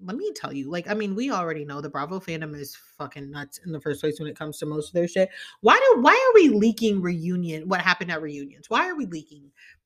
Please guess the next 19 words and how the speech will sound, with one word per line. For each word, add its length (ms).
things? 300
Do 120
we 140
not, 300
what, 160
what 120
happened 260
to 120
shock? 680
What 140
happened 260
to 100
surprise? 920
What 120
happened 420
to, 220
you 120
know, 280
waiting? 600